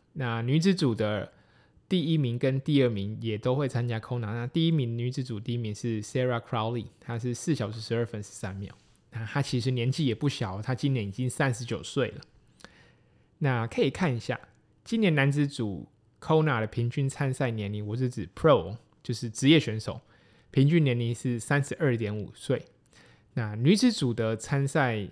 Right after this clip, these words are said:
年纪平均是三十四点九岁。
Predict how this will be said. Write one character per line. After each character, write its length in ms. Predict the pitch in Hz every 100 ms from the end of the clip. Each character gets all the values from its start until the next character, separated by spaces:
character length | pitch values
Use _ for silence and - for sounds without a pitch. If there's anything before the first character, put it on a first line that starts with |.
| - -
年 340 | 120 117 123
纪 520 | - - 175 156 - _ -
平 200 | 127 120
均 160 | 131
是 240 | 127 135 113
三 240 | - 139
十 120 | 120
四 280 | 113 - 160
点 280 | 131 98 101
九 260 | - 110 71
岁。 340 | - 110